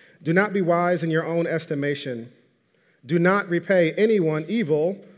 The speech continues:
for evil. Give careful thought to do what is honorable in everyone's eyes. If possible, as far as it depends on you, live at peace with everyone.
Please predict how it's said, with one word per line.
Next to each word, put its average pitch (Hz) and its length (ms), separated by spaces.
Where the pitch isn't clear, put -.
for - 160
evil. 156 460
Give 165 200
careful 220 340
thought - 600
to 156 100
do 196 180
what 185 160
is 143 80
honorable 165 560
in 139 160
everyone's 175 460
eyes. 127 580
If 208 240
possible, 180 520
as 160 160
far 220 280
as 196 100
it 202 60
depends 202 440
on 180 160
you, 185 420
live 220 520
at 180 200
peace 214 460
with 165 160
everyone. 160 580